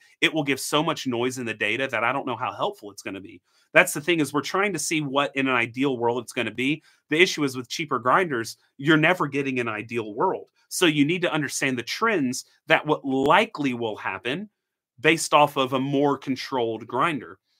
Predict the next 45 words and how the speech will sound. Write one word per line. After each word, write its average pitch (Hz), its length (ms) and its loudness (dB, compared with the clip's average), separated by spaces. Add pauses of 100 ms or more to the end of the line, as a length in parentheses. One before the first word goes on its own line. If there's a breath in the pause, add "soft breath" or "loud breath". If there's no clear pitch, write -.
(220)
But 180 160 6
I'm 190 100 8
happy 190 400 2
to 147 80 0
do 151 180 2
tests 151 320 -4
with 143 140 -8
D 147 160 -2
F 147 80 -2
sixty-four 139 640 -4
or 123 180 -2
the 117 100 -6
Gevi 143 380 0
or 113 60 -8
something 127 280 -8
like 107 200 -10
that. 135 220 0 (260 loud breath)
But 165 80 4
like 165 160 4
I 131 80 0
said, 143 280 -4
they're 156 120 -2
just 151 260 -8
inherently 131 460 -6
more 131 200 -4
inconsistent. 151 640 -8 (280 soft breath)
So - 140 -2
you're 151 100 4
gonna 147 160 2
get 143 160 -2
a 131 40 -2
lot 139 220 0
more 135 160 -2
noise 131 300 -4
in 123 40 -8
the 110 100 -6
data. 131 300 -2
So 135 140 -8
it's 117 100 -10
gonna 135 160 -4
require 123 360 -2
a 110 60 0
lot 131 500 0
more 127 260 -4
shots 135 560 -4